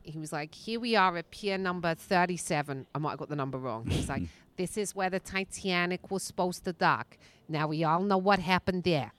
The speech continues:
Speaker 1: Tragedy."
Speaker 2: <laughs>
Speaker 1: Anyway, moving on.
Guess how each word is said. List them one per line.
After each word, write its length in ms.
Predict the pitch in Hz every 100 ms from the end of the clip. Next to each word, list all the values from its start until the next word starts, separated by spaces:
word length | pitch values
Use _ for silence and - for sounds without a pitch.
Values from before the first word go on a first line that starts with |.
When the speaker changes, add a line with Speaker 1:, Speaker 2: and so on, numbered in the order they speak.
| _ - -
Speaker 1:
Tragedy." 1200 | - 539 554 539 508 - 320 277 247 190 151 135
Speaker 2:
<laughs> 60 | - - - - -
Speaker 1:
Anyway, 460 | 330 302 196 170 156
moving 420 | 220 311 381 320
on. 360 | 226 190 190